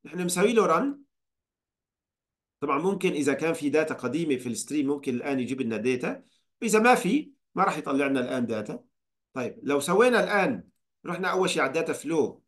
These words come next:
نحن ما بدنا نسوي كرييت لانه اوريدي كرييتد. لاحظوا انه هو رننج، الرننج فيه ستريمينج وفيه ايش؟ بيورينا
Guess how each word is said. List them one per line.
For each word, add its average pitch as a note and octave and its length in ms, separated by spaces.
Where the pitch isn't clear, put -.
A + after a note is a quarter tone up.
نحن A#2+ 160
ما F3 100
بدنا F3 140
نسوي B2 240
كرييت B2 320
لانه A#2+ 180
اوريدي D3 280
كرييتد. G#2+ 600
لاحظوا F#3+ 340
انه D#3 140
هو E3+ 160
رننج، D#3 460
الرننج G3+ 400
فيه E3+ 460
ستريمينج F3 600
وفيه D3+ 420
ايش؟ D3+ 420
بيورينا D3 880